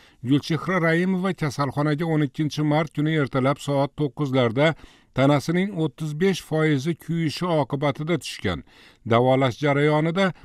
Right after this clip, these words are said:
kuyishdan zaharlanishdan tashqari pnevmoniyasi ushlab qolib, inkubatsiya qildi va so'nggi ikki sutkada komada bo'ldi va o'n to'qqizinchi mart ertalab joni uzildi. Vrachning aytishicha, Gulchehra Raimova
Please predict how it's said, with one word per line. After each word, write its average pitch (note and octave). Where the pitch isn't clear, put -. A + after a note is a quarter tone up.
kuyishdan F3
zaharlanishdan C#3+
tashqari D#3+
pnevmoniyasi E3+
ushlab B2+
qolib, D#3
inkubatsiya D#3+
qildi F3
va F3
so'nggi D3+
ikki -
sutkada D3
komada E3
bo'ldi C3+
va D3
o'n D3
to'qqizinchi A#2
mart C3+
ertalab B2+
joni A2
uzildi. F#2+
Vrachning F3
aytishicha, F#3
Gulchehra C3
Raimova F3+